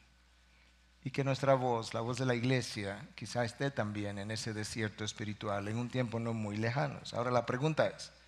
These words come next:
¿qué es lo que hace que esos tiempos sean difíciles?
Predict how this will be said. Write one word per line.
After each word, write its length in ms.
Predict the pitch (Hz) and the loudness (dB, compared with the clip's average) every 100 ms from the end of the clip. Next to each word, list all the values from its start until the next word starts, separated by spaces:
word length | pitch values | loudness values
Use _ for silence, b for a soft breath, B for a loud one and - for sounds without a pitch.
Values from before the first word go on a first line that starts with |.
| b b b b b b _ - | b b b b b b _ -6
¿qué 160 | - 147 | 4 6
es 140 | 156 | 6
lo 140 | 165 160 | 4 2
que 160 | 160 | 6
hace 280 | 127 113 117 | 6 6 0
que 120 | - | -4
esos 220 | 117 139 - | -4 -4 -4
tiempos 360 | 123 113 110 | -4 -2 -2
sean 280 | - 113 104 | -2 -2 -2
difíciles? 800 | 104 - 107 - 92 - - | -4 -4 -4 -6 -8 -14 -16